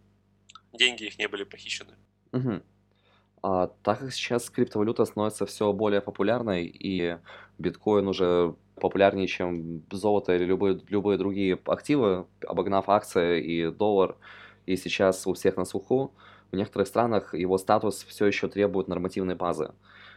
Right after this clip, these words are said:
Speaker 2: И ка-, э, каким ты видишь будущее биткоина и криптовалюты в целом, и как это могло изменить бы деньги и экономику?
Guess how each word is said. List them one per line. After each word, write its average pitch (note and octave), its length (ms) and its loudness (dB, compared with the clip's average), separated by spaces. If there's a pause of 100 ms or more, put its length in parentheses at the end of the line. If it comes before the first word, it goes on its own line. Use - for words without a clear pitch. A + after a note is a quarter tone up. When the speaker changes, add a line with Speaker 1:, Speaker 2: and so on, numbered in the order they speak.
(180)
Speaker 2:
И E2+ 540 2 (240)
ка-, A2+ 100 2 (160)
э, F#2 40 2
каким C#3+ 300 -4
ты G2+ 100 -4
видишь G2 280 -2
будущее F#2+ 480 0
биткоина F#2 560 0
и D#2 200 -4
криптовалюты F#2+ 540 -4
в - 40 -12
целом, E2 380 0
и D#2 460 -6 (100)
как - 320 -4
это F2 420 -2
могло F2 280 -2
изменить F2 340 -6
бы D#2+ 160 -2
деньги G2 300 -2
и D#2 520 -4
экономику? E2 380 -6